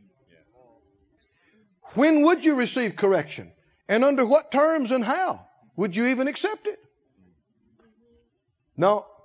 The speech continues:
if you're gonna come up from where you are, <laughs>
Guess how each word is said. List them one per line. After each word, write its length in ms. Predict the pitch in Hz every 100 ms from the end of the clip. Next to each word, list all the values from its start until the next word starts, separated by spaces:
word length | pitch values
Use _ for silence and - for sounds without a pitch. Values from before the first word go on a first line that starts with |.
| _ _ _ _ _ _ _ -
if 160 | 135
you're 80 | 151
gonna 200 | 214 233
come 200 | - 233
up 140 | 233 -
from 120 | 190
where 140 | 220
you 180 | 214 202
are, 180 | 127 90 _ _ _ _ _ _ _ _ _ _ _ _ 359 _ _ _ _ _ _
<laughs> 60 | _